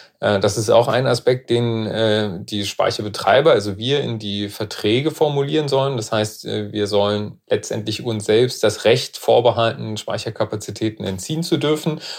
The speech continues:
und diese dem Marktgebietsverantwortlichen, und das haben Sie vollkommen richtig beschrieben, das ist die Trading Hub Europe G M B H, dem Marktgebietsverantwortlichen sollen wir dann diese Kapazitäten zur Verfügung stellen.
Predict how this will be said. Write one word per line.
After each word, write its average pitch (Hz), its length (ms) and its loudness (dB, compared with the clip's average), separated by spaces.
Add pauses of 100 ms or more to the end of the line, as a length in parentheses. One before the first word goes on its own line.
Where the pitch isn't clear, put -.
(120)
und 113 240 2
diese 147 580 2 (180)
dem 113 260 0
Marktgebietsverantwortlichen, 127 1400 0
und 107 80 -2
das 104 180 -4
haben 107 100 -6
Sie 101 120 -8
vollkommen 104 340 -4
richtig - 560 -10
beschrieben, 123 560 -2
das 104 180 -2
ist 101 180 -8
die 101 100 -10
Trading 104 420 0
Hub 95 180 -4
Europe 165 360 2
G - 100 -4
M 139 120 -2
B 131 100 2
H, 127 240 4 (380)
dem 107 180 4
Marktgebietsverantwortlichen 117 1200 0
sollen 107 220 0
wir 110 100 0
dann 104 200 -2
diese 110 280 -4
Kapazitäten 107 760 -2
zur - 140 -6
Verfügung 101 540 -2
stellen. 98 500 0